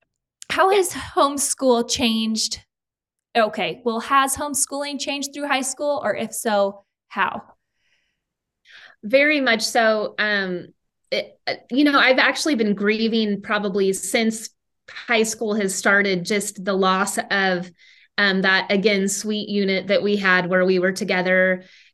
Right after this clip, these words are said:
Speaker 2: at all moments and we were able to learn together and everything was done together. Um, schooling was much easier. I actually used to think I was a great homeschooler until my oldest started going to classes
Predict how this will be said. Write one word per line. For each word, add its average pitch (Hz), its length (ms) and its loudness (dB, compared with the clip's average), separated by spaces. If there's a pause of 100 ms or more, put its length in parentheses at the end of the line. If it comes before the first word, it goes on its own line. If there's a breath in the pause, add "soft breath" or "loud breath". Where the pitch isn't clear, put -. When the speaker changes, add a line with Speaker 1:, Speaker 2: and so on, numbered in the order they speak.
(120)
Speaker 2:
at 175 300 2 (480)
all 214 200 4
moments 190 600 0
and 185 100 0
we 180 140 4
were 180 80 0
able 185 240 0
to 185 80 2
learn 190 340 0
together 185 540 0
and 180 100 2
everything 208 340 -4
was 185 220 -4
done 180 480 -2
together. 175 640 2
Um, 180 160 -2
schooling 208 520 -2
was 175 220 -2
much 208 380 -2
easier. 196 520 -4 (280 loud breath)
I 233 140 4
actually 277 380 2
used 226 180 -2
to 214 80 2
think 214 240 -4
I 214 100 2
was 196 160 0
a 196 60 0
great 185 520 0 (120)
homeschooler 262 800 2 (440 loud breath)
until 226 800 2
my 202 520 -2 (120)
oldest 220 720 0
started 202 440 -2
going 196 280 -2
to 185 80 -2
classes 196 680 -2